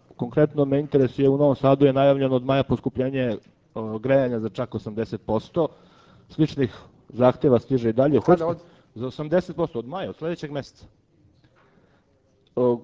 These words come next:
Speaker 1: možete li se izboriti na kraj, ovaj, sa lokalnom samoupravom? I na kraju, ovaj, pošto se smanjuje potrošnja i sve ostalo kako bi se s-,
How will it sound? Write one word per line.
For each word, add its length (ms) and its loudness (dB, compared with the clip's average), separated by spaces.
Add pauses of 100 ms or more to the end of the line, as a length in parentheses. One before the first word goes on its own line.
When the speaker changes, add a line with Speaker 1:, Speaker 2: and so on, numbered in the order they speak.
Speaker 1:
možete 360 4
li 120 4
se 180 2
izboriti 440 4
na 100 -4
kraj, 360 2 (280)
ovaj, 440 -2
sa 300 -4
lokalnom 500 0
samoupravom? 680 -4 (520)
I 120 0
na 100 -2
kraju, 460 0
ovaj, 500 0 (200)
pošto 240 -8
se 140 -16
smanjuje 560 2 (400)
potrošnja 520 0
i 60 -2
sve 160 -2
ostalo 360 0
kako 240 -6
bi 80 -4
se 140 -8
s-, 140 -20